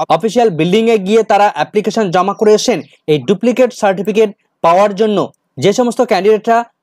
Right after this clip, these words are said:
টেট পাস সার্টিফিকেট তারা হারিয়ে ফেলেছেন, তারা ডুপ্লিকেট সার্টিফিকেট পাওয়ার জন্য আবেদন জানিয়েছিল,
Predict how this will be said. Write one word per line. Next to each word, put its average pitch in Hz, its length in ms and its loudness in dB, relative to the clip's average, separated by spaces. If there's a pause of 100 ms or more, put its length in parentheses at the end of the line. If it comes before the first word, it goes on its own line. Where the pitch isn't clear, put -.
(120)
টেট 220 220 0
পাস 240 240 0
সার্টিফিকেট 214 520 0
তারা 208 160 2
হারিয়ে 214 340 -2
ফেলেছেন, 233 420 0 (280)
তারা 165 160 0
ডুপ্লিকেট 214 420 -2
সার্টিফিকেট 196 460 -2
পাওয়ার 180 260 0
জন্য 196 180 -2
আবেদন 180 500 -2
জানিয়েছিল, 214 580 0